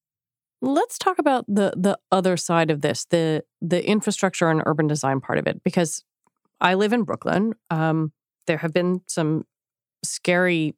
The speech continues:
fatalities near where I live. I think about this a lot when I'm taking my toddler, you know, across Flatbush Avenue. But reading your work,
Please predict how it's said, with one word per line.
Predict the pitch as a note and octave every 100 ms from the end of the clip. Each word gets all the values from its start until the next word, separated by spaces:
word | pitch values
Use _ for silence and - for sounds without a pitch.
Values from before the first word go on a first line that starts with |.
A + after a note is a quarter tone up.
| -
fatalities | E3+ D3 C#3+ C#3+ G#3 A#3+
near | C#3+ C#3+ C#3 C3 -
where | D3+ C3+
I | B2+ B2+
live. | B2 C3 G#3 - - - - _ -
I |
think | A3 G3+
about | F#3+ F#3+
this | F#3+
a | A#3
lot | C#4 F3+ -
when | D3+
I'm | D3 D3
taking | D#3 D3+ D3+
my | C#3+
toddler, | C3+ - C#3 C3+ C3+ -
you | - D3
know, | C3 -
across | - - C#3 C#3 - - _ _ -
Flatbush | - C#3 C3+ -
Avenue. | B3 G3+ C3 A#2+ B2 -
But | D#3 - - _ _ _ _
reading | A3 D4+ C#4+ G#3+
your | G3+ D4 A3+
work, | C#3 - - - -